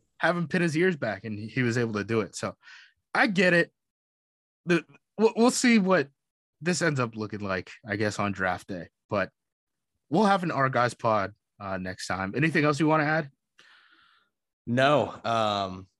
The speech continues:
Speaker 2: I'm ready for dinner, man.
Speaker 1: Let's go.
Speaker 2: <laughs>
Speaker 1: Eat it up. What, what are we eating tonight?
Speaker 2: Ah, well,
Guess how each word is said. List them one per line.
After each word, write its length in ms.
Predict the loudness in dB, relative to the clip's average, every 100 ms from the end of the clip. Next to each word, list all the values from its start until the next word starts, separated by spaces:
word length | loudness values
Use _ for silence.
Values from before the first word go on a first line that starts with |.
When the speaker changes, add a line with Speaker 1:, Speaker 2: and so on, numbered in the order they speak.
| _ -4
Speaker 2:
I'm 100 | -2
ready 120 | -2
for 140 | -6
dinner, 280 | -4 -2 -2
man. 260 | -2 -6 -10 _ _ _ _ -20 -20 _ _ _
Speaker 1:
Let's 140 | -12 -2
go. 260 | 0 0 -6 _ _
Speaker 2:
<laughs> 200 | _ -10 -8 -10 -6
Speaker 1:
Eat 80 |
it 120 | -2 -2
up. 160 | -2
What, 240 | 0 0 2
what 140 | 2
are 60 | 2
we 180 | 0 0
eating 200 | -2 -6
tonight? 300 | -6 -8 -8 _ _ _ _ _ _ _ _ _
Speaker 2:
Ah, 200 | -2 -2 -8 _ _
well, 600 | 4 6 8 6 4 -2